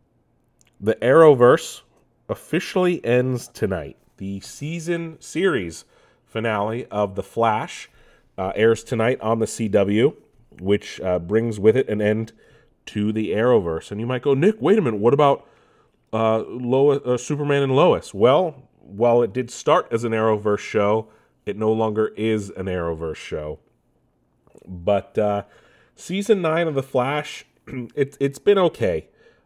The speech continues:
Uh, it's not its best season. It's been very interesting, to say the least. Um, <clears throat> I am excited to watch the finale, though. They brought back all the Speedster villains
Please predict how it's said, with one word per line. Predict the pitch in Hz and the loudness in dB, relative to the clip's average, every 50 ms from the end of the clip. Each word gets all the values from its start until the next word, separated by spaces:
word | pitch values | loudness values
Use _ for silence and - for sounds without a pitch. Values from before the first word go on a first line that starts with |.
| _ _ - | _ _ -2
Uh, | 113 117 113 | 0 2 2
it's | 107 107 - - | 0 -2 -4 0
not | 147 151 160 | 2 4 4
its | 151 143 147 | 4 2 0
best | - 101 110 117 120 - - - | -2 0 0 0 -2 -4 -10 -16
season. | - - 117 113 117 117 131 139 156 165 _ | -10 -8 -6 -6 -4 -4 -6 -6 -6 -10 _
It's | - - 101 104 - - | -8 -8 -8 -8 -8 -12
been | - 110 107 104 104 101 98 95 90 | -8 -6 -6 -4 -6 -8 -14 -14 -10
very | 101 127 139 127 120 | -6 -4 -4 -4 -4
interesting, | 107 117 117 - 120 - - 123 120 123 | -6 -10 -10 -10 -14 -14 -10 -10 -10 -10
to | 113 | -10
say | 101 - - 110 107 | -10 -6 -4 -2 -2
the | 104 | -2
least. | 98 92 92 107 - - - - _ _ _ _ _ _ _ _ _ _ | -2 -2 -4 -6 -8 -10 -14 -20 _ _ _ _ _ _ _ _ _ _
Um, | - 95 101 104 104 101 98 95 98 _ _ _ - | -6 -4 -4 -2 -4 -4 -6 -8 -14 _ _ _ -14
<clears throat> | - - 123 120 - | -12 -10 -10 -8 -8
I | - 107 113 | -6 -4 -2
am | 113 117 | -2 -2
excited | 117 - - - 113 113 113 110 | -4 -4 -2 -2 0 0 0 0
to | 113 | 0
watch | 110 113 113 110 - | 2 0 0 -2 -4
the | - 120 | -10 -8
finale, | - 110 107 104 98 107 110 113 | -6 -6 -4 -4 -4 -4 -4 -2
though. | 113 120 131 139 | 0 0 0 2
They | 127 110 | 0 -2
brought | 95 87 104 104 98 | 0 0 0 -2 0
back | - 101 98 - - - | 0 -2 -4 -4 -6 -4
all | - 98 101 104 104 | 0 2 2 2 2
the | 98 101 | 0 -4
Speedster | - - - 104 104 98 - - 113 | -6 -6 -6 -6 -6 -6 -6 -4 -4
villains | 104 107 110 110 117 127 151 156 - - | 0 0 0 0 0 -4 -6 -8 -12 -20